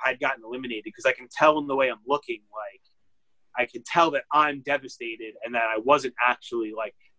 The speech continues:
that wasn't before I found out getting eliminated, 'cause I thought I was staying. So, find out I'm leaving, and the first, after the first elimination, there was, like, a big party. It's like, "Yeah, you guys are staying," big party. So second elimination,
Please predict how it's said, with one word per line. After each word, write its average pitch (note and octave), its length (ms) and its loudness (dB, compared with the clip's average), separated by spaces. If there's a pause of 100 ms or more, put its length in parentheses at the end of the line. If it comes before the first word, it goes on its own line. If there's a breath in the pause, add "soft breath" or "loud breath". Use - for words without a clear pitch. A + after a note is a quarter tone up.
that D3+ 180 2
wasn't F#3+ 340 6
before F#3 480 2
I C#3 80 -2
found C#3+ 280 -2
out B2+ 140 -4
getting B2 220 -8
eliminated, A#2 520 -14 (100)
'cause - 160 -12
I E3+ 100 6
thought E3+ 220 6
I B2+ 60 0
was - 120 -18
staying. C3 480 -4 (720)
So, C3+ 560 2 (1120)
find D#3 180 -2
out E3+ 140 0
I'm E3 140 -6
leaving, C#3 520 -8
and B2 280 -4 (100)
the C#3 80 -4
first, - 440 4 (160)
after E3+ 240 4
the F3+ 60 2
first D#3+ 320 -2
elimination, F3+ 460 -4
there E3 80 -2
was, C3 80 -6
like, C3+ 80 -4
a A#2+ 180 -10
big B2 200 -2
party. A#2 320 2
It's F#2+ 120 -20
like, - 120 -14
"Yeah, G3 100 -2
you G3 100 -4
guys F#3 240 0
are D#3+ 40 -8
staying," D3 440 -2
big C#3+ 180 0
party. A2+ 380 2 (580)
So C3 120 -4
second G#3+ 340 4
elimination, D#3 880 0